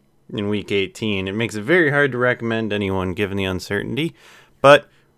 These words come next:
we're gonna try our best, and we have some good, reliable ones, regardless of resting or not. We'll start right away with running backs,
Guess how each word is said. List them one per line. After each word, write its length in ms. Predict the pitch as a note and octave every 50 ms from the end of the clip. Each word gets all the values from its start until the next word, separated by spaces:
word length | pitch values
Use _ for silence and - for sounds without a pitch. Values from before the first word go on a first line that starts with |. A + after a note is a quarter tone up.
| _ _ _
we're 120 | - A#2+
gonna 160 | B2 A#2+ A#2+ A2
try 260 | - B2 A#2 A2+ A2
our 160 | G#2+ G#2 G2+
best, 400 | F2+ F#2+ G2+ G2 G2+ - - -
and 80 | G2 F#2
we 100 | F#2+ F#2
have 240 | G2+ G#2+ G#2 F#2+
some 220 | - - G#2 G2 F#2+
good, 220 | A#2 B2 B2 A#2
reliable 560 | A2+ A#2 B2 D3 D#3+ D#3+ D3 C3 A#2 G#2+ G2+
ones, 460 | G#2 G2+ G2 G2 G2 G2 F#2 - - - _ _ _ -
regardless 560 | A#2 G#2+ F#2+ G#2 F#2+ F#2 F#2 F#2+ F#2+ F2 -
of 140 | G#2 F2+ F#2
resting 440 | F#2 F#2 F2 - - F#2+ E2+ E2+
or 80 | D#2+ E2
not. 300 | E2 E2 E2 F2 - _ _ _ _ _ _ _ _ _ _ _ _ - - _ - _ _ -
We'll 80 | C3
start 300 | B2+ - - F3 E3+ D3
right 320 | B2+ C#3 E3 F#3 F#3 F3 E3
away 340 | D#3 D3 D3+ C#3+ C#3+ C3+
with 140 | B2 A#2+ A#2
running 420 | A2+ B2 B2+ B2+ B2+ B2 A#2 A2 G#2+
backs, 480 | A2 A2 G#2+ G#2+ A2 G#2 - - -